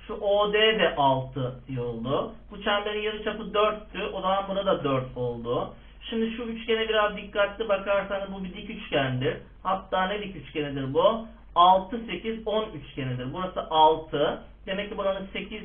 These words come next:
olması gerekiyor. Yani burası dört diye oldu. Sizden şimdi şu parça, e, pardon,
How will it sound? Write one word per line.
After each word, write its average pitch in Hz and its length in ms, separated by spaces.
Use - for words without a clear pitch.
olması 139 520
gerekiyor. 135 440
Yani 160 280
burası 165 340
dört 185 340
diye 156 160
oldu. 139 760
Sizden 277 460
şimdi 247 260
şu - 140
parça, 247 380
e, 202 260
pardon, 233 460